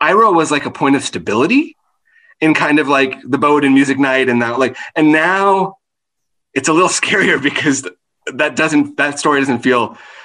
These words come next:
attached to anything anymore. And, um, okay, but then who's my brother? <sighs> You know, I wanna say <laughs>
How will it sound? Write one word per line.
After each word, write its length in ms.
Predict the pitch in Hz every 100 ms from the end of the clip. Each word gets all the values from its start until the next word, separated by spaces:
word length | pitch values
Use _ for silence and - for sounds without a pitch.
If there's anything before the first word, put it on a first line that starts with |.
| - _ -
attached 400 | 117 175 156 -
to 80 | 113
anything 340 | 113 110 110 104
anymore. 540 | 101 98 98 92 - - - _
And, 500 | 123 120 117 113 110 - _ _ - -
um, 520 | 113 107 104 98 101 _ -
okay, 200 | 165 131 -
but 80 | 139
then 360 | 208 202 175 143
who's 260 | 220 226
my 100 | 185
brother? 500 | 127 113 98 95 - _ _
<sighs> 200 | - - 285 - - 277 - - - - -
You 120 | 185
know, 480 | 190 180 170 - _ _ _ _ - - -
I 120 | 180
wanna 420 | 180 202 254 285 269
say 540 | - 165 165 - _ _
<laughs> 180 | _ _